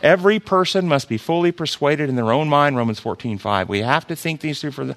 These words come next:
I'm here to challenge you, to give you new ideas, new perspectives, but then it's your job to take that. Just if I was teaching algebra and I showed you some equations, it's your job to go home and work the problems and come to understand it.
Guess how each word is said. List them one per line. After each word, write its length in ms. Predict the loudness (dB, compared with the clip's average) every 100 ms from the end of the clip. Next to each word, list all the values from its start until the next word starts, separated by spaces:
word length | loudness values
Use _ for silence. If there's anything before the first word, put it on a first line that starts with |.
| -2
I'm 100 | 0
here 80 | 0
to 80 | -2
challenge 460 | -2 0 0 0
you, 80 | -2
to 260 | -6 -10 -8
give 100 | -4
you 120 | 0
new 80 | 2
ideas, 360 | 4 4 4
new 80 | 2
perspectives, 520 | -2 -2 0 -2 -4
but 160 | -6 -2
then 100 | -2
it's 180 | -2 -2
your 200 | 0 2
job 320 | 4 4 2
to 60 | 0
take 260 | 0 2
that. 200 | 2 2 -2 -12
Just 220 | -2 2 4
if 180 | 2
I 160 | 4 4
was 140 | 4
teaching 320 | 2 0 2 4
algebra 440 | 2 2 2 2 2
and 80 | 2
I 60 | 2
showed 260 | 4 4
you 80 | 2
some 140 | 0 0
equations, 360 | 4 4 4 0
it's 160 | -2 0
your 100 | 0
job 200 | 4 4
to 40 |
go 80 | 6
home 120 | 4
and 80 | 6
work 180 | 4 2
the 80 | -2
problems 360 | 4 4 4
and 80 | 2
come 120 | 0
to 60 | 2
understand 420 | 0 2 2 4
it. 120 | 0